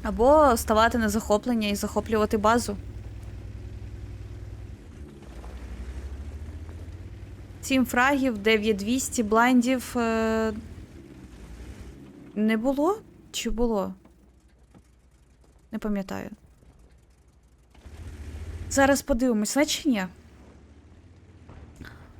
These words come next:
Все, забрали чарфітюра, перемога. Е, давайте будемо дивитись результати.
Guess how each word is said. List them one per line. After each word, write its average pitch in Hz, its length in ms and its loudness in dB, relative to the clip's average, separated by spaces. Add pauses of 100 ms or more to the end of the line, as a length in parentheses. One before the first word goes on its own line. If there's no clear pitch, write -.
(140)
Все, 202 340 4
забрали 220 480 6
чарфітюра, 285 680 4
перемога. 269 1120 4
Е, 196 560 2
давайте 220 680 4
будемо 226 340 0
дивитись 254 420 -2
результати. 277 640 0